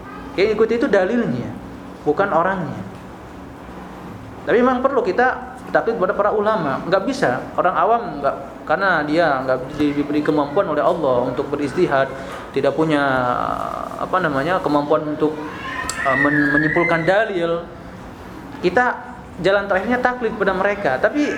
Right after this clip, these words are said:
taklidnya dengan dalil, tidak sembarangan. Dan sudah tahu salah, misalkan ulama ini menyelisih dalil yang sahih, tinggalkan dan kita pindah kepada ulama yang lain, pen-, pindah pendapatnya, ambil pendapat ulama yang lain. Contohnya,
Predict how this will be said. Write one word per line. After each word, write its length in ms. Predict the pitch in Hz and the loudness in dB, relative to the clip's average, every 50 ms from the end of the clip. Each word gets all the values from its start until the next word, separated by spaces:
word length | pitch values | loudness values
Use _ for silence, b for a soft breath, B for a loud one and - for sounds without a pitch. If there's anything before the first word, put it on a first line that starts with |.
| 294 - - - - - - - 214 | -4 -4 -4 -6 -6 -6 0 0 0
taklidnya 400 | 220 220 220 208 214 233 277 240 | 2 2 -2 -4 0 0 0 2
dengan 240 | 247 247 269 277 | 4 4 4 4
dalil, 360 | 247 262 294 330 311 - - - - - - - - - - - - - - - - - - - | 4 2 2 2 0 -2 -6 -6 -8 -8 -8 -8 -8 -8 -8 -8 -8 -8 -10 -10 -10 -12 -12 -6
tidak 240 | - 190 196 - - | -2 2 2 2 2
sembarangan. 580 | - 190 175 165 151 151 147 139 127 117 113 120 - - - - - - - - - - - - - - - - - - - | 2 2 2 2 2 2 -2 -2 -6 -8 -8 -10 -12 -12 -14 -14 -14 -14 -16 -16 -16 -16 -16 -16 -16 -14 -14 -14 -14 -4 -2
Dan 120 | 147 156 165 | 0 0 2
sudah 240 | 180 185 185 185 180 | 2 2 2 2 4
tahu 200 | - 240 254 240 | 2 2 2 2
salah, 520 | - 202 180 196 226 247 233 - 240 - - | 2 2 2 4 2 2 0 -2 -8 -10 -4
misalkan 360 | - 151 151 160 196 190 156 147 | -2 -2 0 0 0 0 2 2
ulama 240 | 156 151 156 160 156 | 2 4 4 2 0
ini 320 | 160 165 180 220 262 - - - - - - - - - - - | 0 0 0 2 2 2 0 -2 -8 -10 -10 -10 -12 -12 -8 -4
menyelisih 380 | 147 151 160 160 165 180 170 165 | -2 0 0 2 2 2 4 4
dalil 240 | 170 170 175 170 | 4 4 4 2
yang 60 | 165 170 | 2 2
sahih, 300 | 165 175 233 240 - - | 2 2 2 2 0 0
tinggalkan 680 | - 262 233 247 294 320 349 - 208 180 175 170 - - - - | 2 4 4 6 4 4 4 2 0 0 0 -2 -4 -8 -4 -2
dan 120 | 139 139 139 | -2 -2 0
kita 240 | 151 151 - 214 277 349 339 - - - - - - - - - | -2 2 2 2 2 2 -4 -6 -8 -8 -8 -8 -8 -8 -4 -2
pindah 320 | 147 160 196 226 220 - | 0 2 2 2 0 -2
kepada 280 | 170 - 139 135 175 185 | -4 -4 0 2 2 2
ulama 320 | 156 135 135 135 151 151 | 4 2 2 2 2 2
yang 160 | 147 151 147 | 2 2 2
lain, 240 | 151 156 180 185 151 - | 2 0 0 0 0 -4
pen-, 220 | - 135 - 151 - - | -4 -4 -4 -4 -2 0
pindah 240 | 170 170 196 185 | 2 2 2 0
pendapatnya, 760 | - 156 147 147 - 156 151 151 190 190 180 156 131 131 107 120 | 2 2 0 2 2 2 0 0 -2 -2 0 0 0 2 0 0
ambil 160 | 143 165 185 180 | 2 2 0 0
pendapat 320 | 180 156 147 139 - - - 143 | 2 2 0 2 0 -2 0 0
ulama 240 | 139 143 170 147 | 0 2 2 2
yang 160 | 151 139 127 127 | 0 0 -2 -4
lain. 180 | 113 104 - - - - - - - - - | -6 -8 -8 -12 -12 -14 -14 -14 -14 -14 -6
Contohnya, 560 | - 131 131 131 160 180 196 180 151 127 | -4 -4 0 2 2 2 2 2 0 0